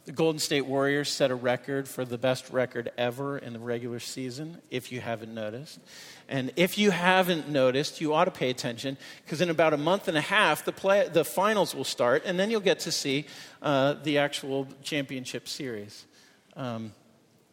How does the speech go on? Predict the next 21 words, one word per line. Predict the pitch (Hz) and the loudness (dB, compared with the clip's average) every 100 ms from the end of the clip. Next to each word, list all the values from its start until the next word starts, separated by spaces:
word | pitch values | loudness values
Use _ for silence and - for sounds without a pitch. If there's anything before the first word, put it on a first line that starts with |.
| _ _ _ _ _ _ - 123 | _ _ _ _ _ _ -12 0
but | 147 156 | 0 2
in | 175 196 | 0 2
this, | 160 113 117 - - - - - - _ _ _ _ | 2 0 -2 -8 -10 -18 -20 -20 -20 _ _ _ _
it's | - - | -12 -8
fascinating | - 180 190 - 160 143 131 | 0 2 2 -2 -2 -2 -4
to | 151 131 | -6 -4
have | 135 127 | -4 0
read. | 135 123 | 2 2
I, | 120 127 - | 2 -2 -2
I | 131 | -4
read | 127 147 151 | 4 4 6
a, | 135 127 - | 4 2 -2
a | 123 120 131 | -4 -4 -6
great | 120 135 156 | -4 -2 0
article | 143 139 135 123 | 2 2 0 -4
on | 120 113 117 | -4 -4 -6
Steph | - - 143 131 - - | -8 -2 -2 -2 -8 -14
Curry, | - 151 127 101 98 - - _ | -6 -4 -2 -4 -8 -18 -20 _
who's | - 135 117 | -10 -8 -6
the | 127 120 | -4 -4
all-star, | - 120 123 - 123 123 123 | -2 -4 -4 -2 0 0 -2